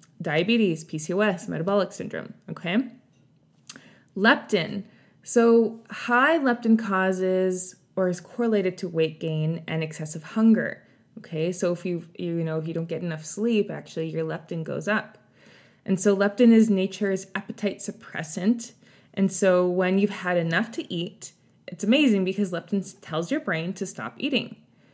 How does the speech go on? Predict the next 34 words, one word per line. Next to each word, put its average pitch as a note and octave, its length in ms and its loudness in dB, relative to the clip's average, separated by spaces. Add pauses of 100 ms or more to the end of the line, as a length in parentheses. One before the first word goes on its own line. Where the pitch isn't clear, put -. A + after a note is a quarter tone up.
(360)
However, G#3 800 6
when F3+ 320 0
you F3+ 140 0
are D#3+ 240 -2
overweight, G#3+ 800 0
your F3 340 -2
fat D#3 380 -6
cells E3+ 240 -4
produce D#3 400 -8
excess D#3+ 500 -8
leptin. E3+ 680 -6 (340)
So - 140 0
when F#3+ 160 4
your F#3 100 2
brain F#3 340 6
gets G3+ 220 2
bombarded E3+ 800 4
with E3+ 140 -4
these E3 240 -4
signals, G#3 760 -2 (500)
then F3 340 0
it F3 160 -6
shuts D#3+ 280 -8
down, E3 400 0
and D#3+ 100 0
then D#3+ 160 -2
leptin D#3 340 -6
levels D3+ 300 -6
keep D3+ 300 -10
rising, D#3+ 640 -2
then D3+ 140 -4
receptors D#3 600 -6
stop - 400 -10
functioning, A#3+ 720 4